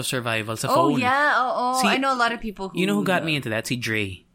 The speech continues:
Speaker 2: Oh, yeah, yeah.
Speaker 1: Dre got me into it. Dre, anong last name ni Dre? Ko.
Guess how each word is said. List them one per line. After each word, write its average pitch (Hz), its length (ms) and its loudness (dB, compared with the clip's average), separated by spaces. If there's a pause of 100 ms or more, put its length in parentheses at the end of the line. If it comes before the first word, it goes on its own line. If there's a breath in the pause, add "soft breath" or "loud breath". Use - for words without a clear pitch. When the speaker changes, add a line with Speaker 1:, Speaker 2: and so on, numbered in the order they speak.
(380)
Speaker 2:
Oh, 214 240 2
yeah, 156 240 -4
yeah. 131 160 -6
Speaker 1:
Dre 135 240 0
got 127 240 -4
me 107 160 -10
into 101 160 -14
it. - 80 -14
Dre, 110 800 -4
anong 147 240 -8
last 151 240 -10
name 156 80 -8
ni - 80 -12
Dre? 151 80 -14
Ko. - 320 -4